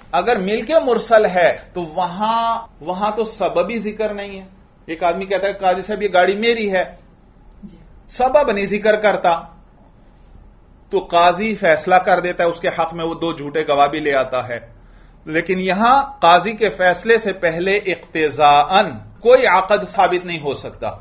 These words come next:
Speaker 1: क्यों भाई, सबब उसने जिक्र ही नहीं किया तो साबित कैसे हो? साबित होने को अगर बैअ होती थी, बैअ साबित हो सकती थी, या वो कहता इसने मुझे तोहफे के तौर पर दिया, तोहफा साबित हो जाता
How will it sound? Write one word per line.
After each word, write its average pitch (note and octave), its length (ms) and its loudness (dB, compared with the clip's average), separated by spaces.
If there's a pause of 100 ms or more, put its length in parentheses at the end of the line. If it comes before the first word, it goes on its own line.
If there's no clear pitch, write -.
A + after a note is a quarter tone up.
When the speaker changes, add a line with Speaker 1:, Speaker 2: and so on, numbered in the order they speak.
(200)
Speaker 1:
क्यों B3+ 180 -4 (500)
भाई, D3+ 140 -6
सबब F#3 380 -6
उसने A#3+ 240 -10
जिक्र A#3+ 340 0
ही C#4 100 -2
नहीं C#4 180 -6
किया C4 240 2
तो B3+ 120 -6
साबित A3+ 400 -2
कैसे G3 280 0
हो? A#2 260 -8 (960)
साबित F#3 420 2
होने G#3 260 -2
को A3 100 -2
अगर G#3 320 4
बैअ A3 260 6
होती G#3+ 340 0
थी, G#3+ 200 -4
बैअ G3 280 2
साबित G3+ 400 2
हो G3+ 120 0
सकती G#3 300 -8
थी, G3 280 -6
या F3+ 80 4
वो G3+ 120 0
कहता G#3 280 -2
इसने G3+ 240 -2
मुझे G3+ 160 -2
तोहफे G#3+ 360 -4
के A3 120 -4
तौर G#3 220 0
पर G#3 220 -2
दिया, G3+ 220 0
तोहफा G#3 340 2
साबित G#3 360 2
हो G3+ 120 -2
जाता G3 520 4